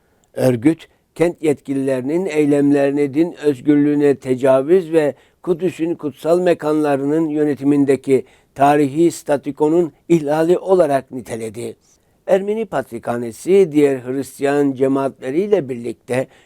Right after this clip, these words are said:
yüzyıllardır kutsal toprakların mirasını korumuştur.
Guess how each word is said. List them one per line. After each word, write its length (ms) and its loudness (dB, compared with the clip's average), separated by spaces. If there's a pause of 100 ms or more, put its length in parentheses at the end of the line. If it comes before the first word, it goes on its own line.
yüzyıllardır 760 0
kutsal 420 -6
toprakların 720 -2
mirasını 760 0 (200)
korumuştur. 680 -8